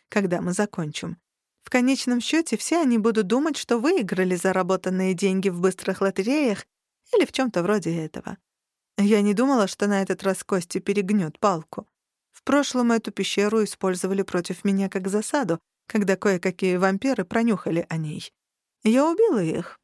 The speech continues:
так что важность пещеры и её местонахождение снова стали тайной. Теперь мы вынуждены были раскрыть её команде Криса —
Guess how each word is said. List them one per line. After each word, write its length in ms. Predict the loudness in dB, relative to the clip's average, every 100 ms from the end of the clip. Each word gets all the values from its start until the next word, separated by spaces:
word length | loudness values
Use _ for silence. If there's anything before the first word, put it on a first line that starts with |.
| _ _
так 180 | -4 0
что 160 | 0
важность 460 | 2 2 0 -4 -4
пещеры 520 | -6 -2 0 2 0 -4 _ _
и 80 | 2
её 340 | 2 2 2
местонахождение 1080 | 2 0 -2 -2 0 -2 0 -2 0 -2 -4
снова 300 | -2 -2 -2
стали 320 | -4 -6 -4
тайной. 640 | -2 -4 -4 -10 -14 -18 _ _ _ _ _ _ _
Теперь 500 | -2 2 2 2 0
мы 220 | 2 2
вынуждены 560 | 4 2 2 2 2 2
были 200 | 2 2
раскрыть 540 | 2 0 -2 -4 -2
её 160 | -2 -2
команде 440 | 0 0 0 0
Криса — 440 | -2 -2 -2 -2